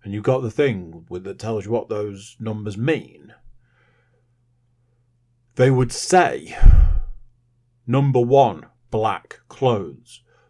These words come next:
Number two, not black clothes." And that'd probably be it. But there's, like, twelve different options.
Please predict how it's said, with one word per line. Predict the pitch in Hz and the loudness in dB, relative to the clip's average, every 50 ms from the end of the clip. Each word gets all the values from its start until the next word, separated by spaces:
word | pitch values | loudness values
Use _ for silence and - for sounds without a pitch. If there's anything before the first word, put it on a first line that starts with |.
| _ _ | _ _
Number | 120 120 127 131 135 120 120 | -4 -2 0 0 0 -2 -4
two, | 117 - - - - 151 127 104 87 78 - _ _ _ _ _ _ _ _ _ - | -6 -8 -8 -4 0 0 0 0 -4 -8 -16 _ _ _ _ _ _ _ _ _ -16
not | 95 92 92 101 113 110 101 - - _ - - _ _ | -14 -8 -4 -4 -2 -2 -4 -6 -10 _ -20 -20 _ _
black | 117 101 95 95 82 - - - - _ | -10 -10 -10 -10 -12 -16 -20 -20 -20 _
clothes." | - - - - 120 104 90 82 82 78 - - - _ - - - _ - - - - - - _ _ _ _ _ _ _ _ _ _ _ _ _ _ _ _ _ _ _ _ _ _ _ _ _ _ _ _ _ _ _ _ _ _ _ _ _ _ _ _ _ _ _ _ _ _ _ _ _ _ _ _ _ _ _ _ _ _ _ _ | -20 -16 -10 -8 -8 -8 -8 -10 -14 -18 -20 -20 -20 _ -20 -20 -20 _ -20 -20 -20 -20 -20 -20 _ _ _ _ _ _ _ _ _ _ _ _ _ _ _ _ _ _ _ _ _ _ _ _ _ _ _ _ _ _ _ _ _ _ _ _ _ _ _ _ _ _ _ _ _ _ _ _ _ _ _ _ _ _ _ _ _ _ _ _
And | 123 117 123 | -8 -4 -4
that'd | 131 127 127 - | -4 0 2 2
probably | - 117 104 104 101 | 2 2 2 -2 -4
be | 92 104 107 113 | -4 -4 -4 -4
it. | 107 - - _ _ _ - - - - - _ _ _ _ _ _ _ _ _ _ _ _ | -6 -8 -12 _ _ _ -18 -18 -18 -18 -20 _ _ _ _ _ _ _ _ _ _ _ _
But | - 151 | -4 -2
there's, | 175 170 - | -2 0 0
like, | - 175 170 165 - _ _ _ _ - | -2 -4 -6 -8 -12 _ _ _ _ -16
twelve | - - - - - 196 202 208 208 208 208 202 190 175 156 - - | -14 -14 -6 -2 0 0 2 4 4 2 2 0 -2 -6 -10 -2 2
different | - 180 175 - - - - 165 156 - - | 2 2 2 2 -2 -4 -4 -6 -8 -8 -4
options. | - 165 185 - - - - - - 85 69 60 57 57 - - - - - | -2 -2 -2 -2 -4 -6 -6 -6 -6 -8 -12 -16 -20 -20 -20 -20 -20 -20 -20